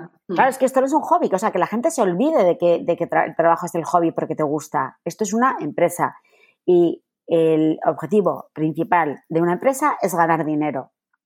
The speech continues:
Speaker 2: Y yo lo he tenido siempre súper claro. Y me acuerdo una vez una tontería soberana que escuché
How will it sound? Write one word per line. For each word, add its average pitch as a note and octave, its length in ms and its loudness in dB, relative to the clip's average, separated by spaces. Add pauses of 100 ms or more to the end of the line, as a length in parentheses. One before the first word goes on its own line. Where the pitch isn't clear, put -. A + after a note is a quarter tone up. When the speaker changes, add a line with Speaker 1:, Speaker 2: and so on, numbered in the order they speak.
(800)
Speaker 2:
Y F3+ 160 0
yo G3+ 100 6
lo A3 80 6
he A3 40 4
tenido A#3+ 220 4
siempre B3+ 260 -2
súper B3 280 0
claro. F#3+ 220 2
Y E3 40 2
me E3 80 0
acuerdo E3+ 240 -4
una B3 140 2
vez C4 140 0
una A3+ 180 -4
tontería F#3 840 2
soberana F3 560 0
que G3 60 -12
escuché A3+ 640 -2